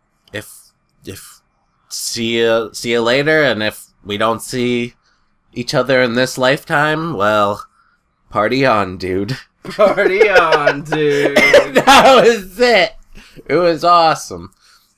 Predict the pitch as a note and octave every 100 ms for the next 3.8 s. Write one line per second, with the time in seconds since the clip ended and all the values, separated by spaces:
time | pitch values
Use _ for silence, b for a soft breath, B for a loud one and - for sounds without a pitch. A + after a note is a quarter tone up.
0 | _ - A#2+ C#3+ B2 - _ _ _ _
1 | - D3 A#2+ B2+ C3+ - C3+ C3+ C3 C3
2 | B2+ A#2+ _ - - B2 A#2 A#2+ A#2+ B2
3 | A#2+ F#2 F2+ A2 A#2+ G2 - _